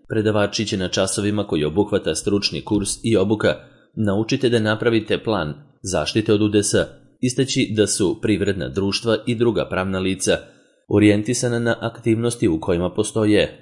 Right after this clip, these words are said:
ili bi mogle da postoje opasne materije u propisanim količinama ili koje upravljaju objektima sa povišenim rizikom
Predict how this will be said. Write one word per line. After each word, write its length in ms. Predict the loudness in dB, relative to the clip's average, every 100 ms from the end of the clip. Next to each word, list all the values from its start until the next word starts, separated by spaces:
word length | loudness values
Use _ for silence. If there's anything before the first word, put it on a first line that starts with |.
| -20 -4
ili 200 | 0 0
bi 140 | 2 2
mogle 440 | 2 4 4 4
da 140 | 4
postoje 480 | 2 2 2 2 4
opasne 640 | 2 2 0 0 -2 -4 -10
materije 720 | -6 -2 0 0 2 2 0 0
u 200 | 0 0
propisanim 580 | 2 2 2 -2 -4 -2
količinama 840 | 0 0 0 0 -2 -4 -8 _ -4
ili 240 | 0 2
koje 220 | 2 2 2
upravljaju 560 | 0 -2 0 2 4
objektima 500 | 4 2 0 -2 -2
sa 180 | -2 -2
povišenim 540 | -2 -2 0 0 0
rizikom 460 | 2 2 2 0 -4